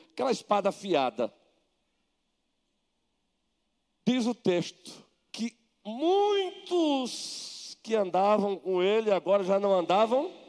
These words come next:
mais. Se não bastasse isso,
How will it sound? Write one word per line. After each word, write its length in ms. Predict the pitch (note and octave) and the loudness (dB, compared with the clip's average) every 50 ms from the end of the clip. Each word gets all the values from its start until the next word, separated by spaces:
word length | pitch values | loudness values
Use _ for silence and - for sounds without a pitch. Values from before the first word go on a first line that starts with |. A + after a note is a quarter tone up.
| - - - - - - _ _ _ _ _ _ _ _ _ _ _ | -20 -20 -20 -20 -20 -20 _ _ _ _ _ _ _ _ _ _ _
mais. 640 | - C#3 C#3+ C#3 A#2+ F#2 D#2 - - - - - - - _ _ _ _ _ _ _ _ _ _ _ _ _ _ _ _ _ _ _ _ _ _ _ _ | -14 -8 -6 -6 -6 -6 -12 -14 -18 -20 -20 -20 -20 -20 _ _ _ _ _ _ _ _ _ _ _ _ _ _ _ _ _ _ _ _ _ _ _ _
Se 140 | _ - - | _ -14 -6
não 200 | F#4 E4 C#4+ A#3 G3+ | 2 4 4 4 4
bastasse 580 | F#3 F3 E3 - - D#3 C#3 C#3 - - G3+ | 2 0 0 0 -2 -2 -2 -2 -4 -6 -6
isso, 580 | G3+ G3+ G#3+ A#3+ D4 D4 - - - - C3 | -2 2 4 4 4 4 2 -4 -10 -12 -12